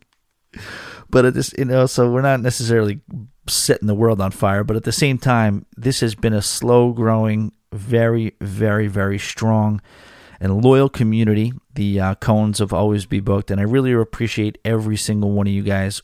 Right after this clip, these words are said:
from the bottom of my heart. I can't say it enough. To speak into a microphone, and even if it was seven people,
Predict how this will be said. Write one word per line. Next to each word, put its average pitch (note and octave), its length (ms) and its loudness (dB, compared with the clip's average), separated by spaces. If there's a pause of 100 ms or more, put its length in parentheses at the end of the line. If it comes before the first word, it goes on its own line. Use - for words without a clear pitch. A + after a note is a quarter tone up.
(120)
from F#2+ 180 -4
the F#2 80 -2
bottom A2 420 -2
of A2+ 80 2
my G#2+ 140 0
heart. G2+ 380 -2
I G#2 80 -10
can't G2 380 -6
say G2 220 -2
it G2 80 -2
enough. F#2+ 360 -2 (800)
To A#2+ 440 2 (320)
speak - 380 0
into C3+ 200 4
a A#2 60 6
microphone, A2+ 640 2
and A2 80 0
even C3+ 200 0
if B2 140 -2
it E2+ 100 -2
was G#2+ 160 -2
seven G#2 560 0
people, - 400 -8